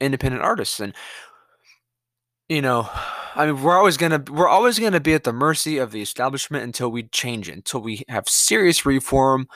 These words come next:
another Nuremberg, put these fucking assholes in prison, you know, get our economy back. So there's gonna be obstacles, but if we don't make steps to get to where we need to go,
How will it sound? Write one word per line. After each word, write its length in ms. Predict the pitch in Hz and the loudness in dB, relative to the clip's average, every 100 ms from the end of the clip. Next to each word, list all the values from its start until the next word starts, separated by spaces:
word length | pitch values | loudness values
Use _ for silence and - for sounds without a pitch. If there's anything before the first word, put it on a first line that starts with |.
| - | -10
another 340 | - 127 170 165 | -4 0 2 2
Nuremberg, 680 | 135 135 135 131 131 123 | 4 4 4 4 2 2
put 160 | - 175 | 0 -4
these 140 | 175 | -4
fucking 280 | - 151 143 | -2 0 0
assholes 400 | 127 127 - 123 | -2 -2 -2 -4
in 80 | 117 | -6
prison, 520 | - 123 113 113 113 - - _ - _ | -6 -6 -4 -8 -10 -14 -20 _ -20 _
you 120 | 131 131 | -6 -4
know, 120 | 113 | -2
get 180 | 123 160 | 2 4
our 100 | 156 | 2
economy 480 | - 139 135 127 | 2 2 2 0
back. 440 | 120 127 123 123 - | -2 0 2 2 0
So 180 | - 139 | -2 2
there's 220 | 147 135 | 2 2
gonna 220 | 196 214 | 0 0
be 120 | 147 | 2
obstacles, 560 | 135 165 - 131 117 104 | 4 2 0 -4 -4 -2
but 220 | 127 - - | 0 0 -2
if 120 | 131 - | -10 -8
we 100 | 135 | -8
don't 320 | 113 185 214 | -2 -2 -2
make 300 | 156 151 - _ _ _ _ | -4 -6 -10 _ _ _ _
steps 480 | - - 180 165 - | -4 0 2 2 0
to 120 | - 120 | -6 -8
get 320 | - 160 - | -2 -2 -2
to 140 | - | -6
where 180 | 127 131 | -2 -2
we 140 | 117 107 | -2 -6
need 240 | 135 135 | -8 -8
to 100 | 110 | -10
go, 540 | 95 135 135 95 92 | -2 2 2 0 -6